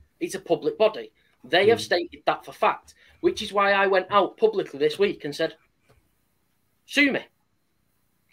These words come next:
Speaker 1: And I'll say it again. I'll say it publicly now. I'm on your, on your podcast, Steve. Is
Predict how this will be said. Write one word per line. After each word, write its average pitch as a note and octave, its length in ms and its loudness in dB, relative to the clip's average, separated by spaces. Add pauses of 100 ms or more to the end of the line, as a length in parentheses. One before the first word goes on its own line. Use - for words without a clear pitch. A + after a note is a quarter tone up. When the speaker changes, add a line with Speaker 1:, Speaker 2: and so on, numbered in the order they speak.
Speaker 1:
And G#3+ 100 6
I'll A#3+ 60 6
say B3 260 2
it - 40 -4
again. G3 260 2
I'll E3+ 100 -2
say F#3+ 180 -2
it F3 80 -2
publicly F3+ 360 -4
now. G#3+ 220 4
I'm D#3 160 0
on E3+ 120 0
your, F3 260 0
on E3+ 120 -4
your E3 100 -6
podcast, A3+ 340 -4
Steve. B2+ 260 -10
Is C#3 140 -10